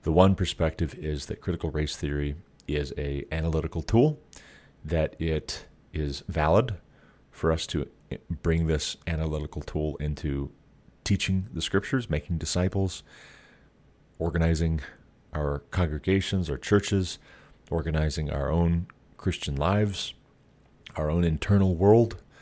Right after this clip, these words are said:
our interactions with one another, our homes, our schools, our businesses.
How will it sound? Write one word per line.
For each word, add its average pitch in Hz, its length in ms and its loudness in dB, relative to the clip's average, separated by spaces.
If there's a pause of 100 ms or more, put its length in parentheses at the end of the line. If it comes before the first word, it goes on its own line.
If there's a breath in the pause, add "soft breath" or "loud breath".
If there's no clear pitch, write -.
(340 loud breath)
our 73 140 -2
interactions 82 640 -2
with - 160 -4
one 87 140 2
another, 82 360 0 (1000 loud breath)
our 78 120 -2
homes, 87 720 2 (520)
our 82 80 -6
schools, 78 760 -4 (160)
our - 60 -8
businesses. 69 760 -6